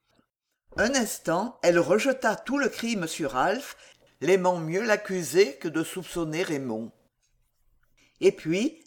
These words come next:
elle avait peu de temps pour se reconnaître, pour prendre un parti.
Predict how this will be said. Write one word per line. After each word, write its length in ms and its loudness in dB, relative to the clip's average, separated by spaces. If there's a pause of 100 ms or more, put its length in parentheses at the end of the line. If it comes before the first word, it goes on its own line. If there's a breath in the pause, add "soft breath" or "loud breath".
elle 140 10
avait 180 6
peu 240 0
de 100 -2
temps 320 0
pour 180 -6
se 120 -6
reconnaître, 840 -2 (240 soft breath)
pour 180 -4
prendre 340 -4
un 120 0
parti. 680 -4